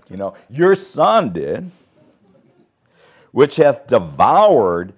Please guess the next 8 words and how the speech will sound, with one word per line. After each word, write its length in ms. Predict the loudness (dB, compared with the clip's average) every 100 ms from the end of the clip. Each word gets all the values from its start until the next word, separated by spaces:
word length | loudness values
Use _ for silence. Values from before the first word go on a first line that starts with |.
| _ _
thy 200 | 0 2
living 440 | 2 2 2 2 -2
with 160 | -6
harlots." 760 | 0 2 2 2 -2 -10 _ _ _ _ _ _ -20 _
See, 160 | _ -20
I 640 | -20 -20 _ _ _ _ _
told 260 | -18 -16
you. 120 | -18